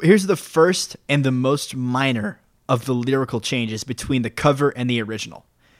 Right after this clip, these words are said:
The Jonas Brothers says, he said, "I've been to the year three thousand. Not much has changed, but they lived underwater. And your great, great, great granddaughter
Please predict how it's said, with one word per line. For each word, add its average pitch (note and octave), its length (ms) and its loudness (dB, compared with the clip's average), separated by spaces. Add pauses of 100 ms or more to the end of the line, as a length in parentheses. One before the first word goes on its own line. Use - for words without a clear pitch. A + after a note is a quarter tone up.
(840)
The C3+ 140 0
Jonas G#3 380 0
Brothers D#3+ 340 -2
says, A#2 480 -4 (800)
he D#3 140 0
said, D#3+ 360 2
"I've C3 220 -2
been D#3+ 160 2
to F3+ 120 -2
the D#3+ 100 2
year D3 180 2
three C#3+ 220 -6
thousand. A#2 580 -2 (400)
Not C3+ 240 2
much C#3 280 -2
has C#3 140 -2
changed, C3+ 640 0
but A#2+ 140 0
they A#2+ 120 2
lived B2 260 -2
underwater. A#2 600 -2 (420)
And C3 120 -2
your B2 100 0
great, C3+ 460 0
great, C3+ 380 0
great B2+ 340 -2
granddaughter A#2+ 760 -2